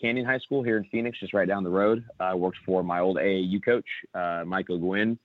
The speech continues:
So he, he was crazy enough to let a young guy like me join his staff, help him out with the varsity, coach the freshman team. Uh, did that for four years while also working,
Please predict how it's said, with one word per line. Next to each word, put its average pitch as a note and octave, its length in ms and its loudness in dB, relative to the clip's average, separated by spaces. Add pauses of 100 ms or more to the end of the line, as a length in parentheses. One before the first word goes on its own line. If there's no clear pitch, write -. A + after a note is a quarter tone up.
(600)
So G2+ 140 2
he, A2+ 360 4
he A#2 80 0
was A2+ 120 0
crazy B2 340 2
enough A#2+ 240 -4 (140)
to A2+ 380 -4 (720)
let A#2 160 0
a A2 60 2
young A2+ 280 -2
guy A2+ 180 2
like G#2+ 180 -6
me A2 300 -10 (240)
join A2 220 -6
his G#2 140 -12
staff, A2+ 360 -2
help G2+ 180 -4
him G#2+ 80 -8
out G#2+ 120 -4
with E2 80 -8
the F2 60 -10
varsity, G#2 440 -2
coach A2 280 -4
the G2 80 -10
freshman G#2+ 440 -2
team. A2+ 380 -2
Uh, F2+ 240 -2 (140)
did G#2+ 180 0
that G2+ 280 4
for G2+ 180 -10
four G#2+ 180 2
years G2+ 280 0
while G2 160 2
also G2 300 2
working, G2 500 -2